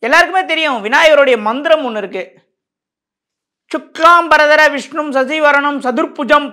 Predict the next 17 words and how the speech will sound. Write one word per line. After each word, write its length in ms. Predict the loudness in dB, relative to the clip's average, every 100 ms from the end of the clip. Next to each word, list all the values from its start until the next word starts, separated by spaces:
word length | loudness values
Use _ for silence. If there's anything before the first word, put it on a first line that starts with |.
| -8
பிரசன்ன 440 | -4 -4 -2 0 0
வதனம் 340 | 0 -4 -6 0
தியாஹே 380 | 4 6 8 8 6 4
சர்வ 360 | 0 -4 0 0 0
விக்னோப 520 | -10 -8 -4 -4 -4
சாந்தையே" 500 | -6 -8 -8 -8 -6 -8 -12 -18 _ _ _
அப்படின்னு. 300 | -20 -18 -18 _ _ _ _ _ _ _ _ _ _ _
இப்ப 160 | -20 -14
சுக்லாம் 600 | -14 -14 -6 2 6 4 4
பரதர 300 | 2 2 2 2 0
அப்படின்னா 400 | -4 -8 -2 0 -2 -4 -14 _ _ -6 -2
வெள்ளை 360 | 0 2 2 2 2
நிற 120 | 2 4 6 4
ஆடை 220 | 4 0 -2
கட்டி 280 | -6 -6 -10 -8
இருப்பவர் 480 | -8 -6 -4 -2 -4 -6
விநாயகர் 480 | -4 -4 -4 -12